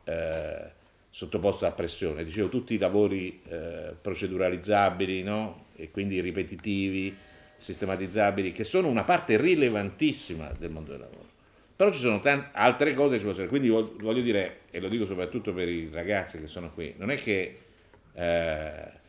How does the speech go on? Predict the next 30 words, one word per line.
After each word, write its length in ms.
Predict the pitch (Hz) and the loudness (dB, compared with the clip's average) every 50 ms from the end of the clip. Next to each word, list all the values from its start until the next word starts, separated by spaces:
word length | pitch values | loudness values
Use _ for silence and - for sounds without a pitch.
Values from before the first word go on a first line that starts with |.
| _ _ _ _ | _ _ _ _
chiudiamo 320 | - 87 87 104 107 110 | -6 -2 0 2 4 4
la 80 | 110 101 | 4 4
porta, 340 | - 131 131 127 - - 92 | 6 6 6 6 6 2 -2
andiamo 200 | 87 98 104 113 | -2 -2 -2 -2
a 40 | - | 0
casa, 320 | - 104 98 85 92 95 | 2 2 2 4 2 2
vabbè, 160 | 98 95 90 | 2 2 0
pazienza, 440 | - 95 90 - 98 85 82 - 82 | 0 -2 -2 -2 -2 -4 -4 -6 -10
ci 120 | - - - | -12 -12 -10
si 100 | - 87 | -8 -8
mette 260 | 92 - - - 113 | -8 -8 -2 0 2
a 40 | 95 | 4
fare 240 | 92 104 101 95 90 | 6 6 6 6 4
tutto 220 | 104 101 - 117 | 2 0 0 0
finito. 540 | - 107 101 104 110 113 110 - 80 - - - - - - - - | 0 2 2 2 2 2 2 -2 -4 -4 -8 -16 -20 -20 -20 -4 2
No, 220 | 127 127 110 98 | 2 2 4 4
non 160 | 98 101 113 | 2 2 2
è 100 | 127 117 - | 2 2 0
così, 420 | 101 85 - 113 92 80 - - - - - - | -2 -4 -4 -4 -4 -4 -6 -10 -16 -20 -20 -16
non 320 | 73 78 76 85 92 104 120 | -14 -12 -8 -4 0 2 2
è 100 | 123 - | 2 0
così, 340 | - 101 87 - 110 80 71 | 0 -4 -4 -4 -4 -4 -4
la 100 | 76 76 | -6 -4
storia 280 | - 127 113 104 98 | -2 0 0 0 0
non 120 | 90 92 90 | -2 -4 -6
finisce, 520 | - 123 120 113 131 151 - - 90 78 | -4 -4 -2 -2 -2 -4 -6 -6 -8 -6
bisogna 420 | 76 80 80 104 104 104 98 90 | -6 -6 -4 -4 -2 -2 0 0
reinventarsi, 800 | 87 92 92 95 104 120 120 117 - 107 104 117 110 - - 87 | 0 0 -2 -2 -2 -4 -4 -4 -2 -2 0 0 -2 -4 -8 -12
bisogna, 400 | 85 82 80 87 87 85 80 78 78 - - - - - - - _ _ - | -12 -12 -10 -8 -8 -8 -8 -10 -12 -14 -20 -20 -20 -20 -20 -20 _ _ -4
eh, 600 | 90 87 87 85 85 82 80 80 78 76 67 - | -2 0 2 2 4 2 2 2 0 0 -2 -6